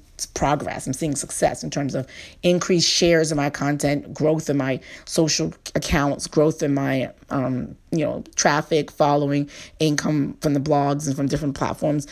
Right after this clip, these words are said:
So actually organizing myself and being more strategic and methodical actually is working. Um, the process of trying to get myself together so I can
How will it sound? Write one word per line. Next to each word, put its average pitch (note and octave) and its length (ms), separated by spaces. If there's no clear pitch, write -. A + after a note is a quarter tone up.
So - 200
actually F#3 320
organizing F3 560
myself E3 440
and E3+ 140
being D#3+ 280
more D#3 140
strategic D3 440
and C3 80
methodical C#3+ 520
actually - 280
is C#3 140
working. D3 500
Um, C#3 120
the C3+ 60
process C#3+ 380
of C#3 100
trying C#3 240
to C3+ 80
get - 260
myself C#3+ 300
together C#3+ 300
so C#3 160
I C3+ 80
can C3+ 240